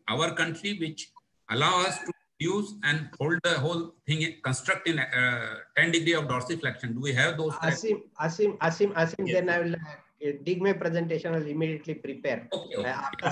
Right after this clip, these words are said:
Speaker 2: sir's lecture, I will, uh,
Speaker 1: Yeah.
Speaker 2: continue with a
Speaker 3: We,
Speaker 2: short
Speaker 3: we do.
Speaker 2: presentation.
Speaker 3: The
Speaker 2: Yes.
Speaker 3: orthofix fixators come with a hinge joint, which can be used. Even with the Jess, you can modify that with a, with a, with a joint there and can change the angle with the, for dorsiflexion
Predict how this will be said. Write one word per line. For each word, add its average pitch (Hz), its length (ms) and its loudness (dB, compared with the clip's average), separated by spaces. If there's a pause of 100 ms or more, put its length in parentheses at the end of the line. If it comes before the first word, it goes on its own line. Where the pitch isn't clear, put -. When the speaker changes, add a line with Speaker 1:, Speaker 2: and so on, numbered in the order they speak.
Speaker 2:
sir's 170 260 -4
lecture, 160 340 -6
I 151 40 2
will, 156 120 2
uh, 143 40 2
Speaker 1:
Yeah. 139 180 0
Speaker 2:
continue 143 460 -6
with 143 200 -4
a 135 40 -2
Speaker 3:
We, - 100 -6
Speaker 2:
short 202 240 4
Speaker 3:
we 208 120 6
do. 180 60 6
Speaker 2:
presentation. 226 400 0 (520)
Speaker 3:
The - 40 6
Speaker 2:
Yes. 156 200 8
Speaker 3:
orthofix 254 440 2 (100)
fixators 208 480 0 (120)
come 190 160 4
with 180 160 -2
a 170 40 4
hinge 175 320 2
joint, 147 380 -2 (140)
which 151 260 -6
can 151 220 2
be 156 80 -2
used. 151 440 -2
Even 247 220 4
with 214 160 -4
the 208 80 4 (120)
Jess, 202 300 0
you 185 180 -2
can 180 80 2 (100)
modify 180 340 0 (120)
that 175 200 2
with 175 140 -4
a, 156 80 2 (100)
with 143 120 -12 (100)
a, 139 320 -6
with 135 180 -10
a 135 100 4 (200)
joint 165 320 2
there 139 200 4
and 285 380 10
can 196 280 -2 (220)
change 175 360 2
the 160 100 2
angle 143 400 -2 (180)
with 135 220 -6
the, 135 160 4 (840)
for 135 200 2
dorsiflexion 135 760 -2